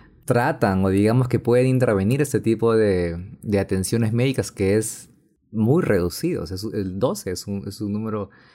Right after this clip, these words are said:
para poder atender, digamos, a una población en la que tal vez el sesenta por ciento de casos, eh,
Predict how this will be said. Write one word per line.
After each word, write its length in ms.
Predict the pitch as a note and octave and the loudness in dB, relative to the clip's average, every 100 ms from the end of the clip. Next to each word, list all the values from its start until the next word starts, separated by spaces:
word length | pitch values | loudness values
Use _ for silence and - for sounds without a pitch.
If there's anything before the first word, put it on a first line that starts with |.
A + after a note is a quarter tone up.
| _ | _
para 240 | - G2 F#2+ | -6 -4 -2
poder 200 | G2+ G#2+ | 0 0
atender, 380 | B2 G2+ A2 G#2 | 0 0 0 0
digamos, 420 | G#2 G#2+ A2 G#2 | 0 0 -4 -4
a 40 | |
una 140 | G#2 A2 | -4 -2
población 640 | G2 F2 - A#2 A#2 G#2 | -2 -4 -2 -2 -2 -6
en 140 | F#2+ | -6
la 120 | F#2 F#2 | -6 -6
que 300 | F2 F2 - - | -8 -10 -12 -4
tal 160 | G2+ | 0
vez 140 | A2+ A2+ | 2 0
el 60 | |
sesenta 380 | G#2+ G#2+ B2 B2 | -2 0 0 2
por 100 | A2+ | 0
ciento 260 | G#2 B2+ B2 | -2 0 2
de 160 | G#2 | 0
casos, 640 | G2+ C3 C3+ A2 B2 D3 - | 0 0 0 -2 -4 -6 -8
eh, 500 | F2+ F2+ F2 F2 F2 | -6 -4 -4 -6 -8